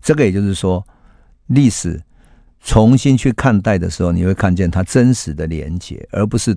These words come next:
脱钩的。当然，现在很多写台湾史的，特别是，呃，台湾史的一些独派的学者，总是把这一段略过不看，说，“哎，好像这一段都不存在一样。”事实上，台湾已经参与到整个中国大历史里面去了。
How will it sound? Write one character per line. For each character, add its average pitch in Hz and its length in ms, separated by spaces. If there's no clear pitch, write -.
脱 107 240
钩 92 320
的。 82 240
当 143 120
然， 113 180
现 120 220
在 117 120
很 95 120
多 104 220
写 95 180
台 92 180
湾 107 220
史 95 260
的， 82 300
特 131 100
别 110 200
是， 92 560
呃， 90 420
台 101 140
湾 117 180
史 - 160
的 85 100
一 90 80
些 98 140
独 90 160
派 107 160
的 87 100
学 82 220
者， 90 100
总 87 180
是 95 220
把 110 100
这 196 160
一 165 60
段 156 200
略 156 200
过 123 180
不 92 140
看， 107 260
说 101 160
，“哎， - 20
好 113 140
像 139 180
这 135 100
一 127 40
段 120 160
都 120 80
不 156 140
存 101 240
在 104 180
一 85 120
样。” 85 200
事 - 200
实 123 40
上， 104 220
台 104 160
湾 123 180
已 101 40
经 95 140
参 110 220
与 90 80
到 98 140
整 80 160
个 85 80
中 101 180
国 90 160
大 101 200
历 82 160
史 - 160
里 55 100
面 76 220
去 78 260
了。 71 100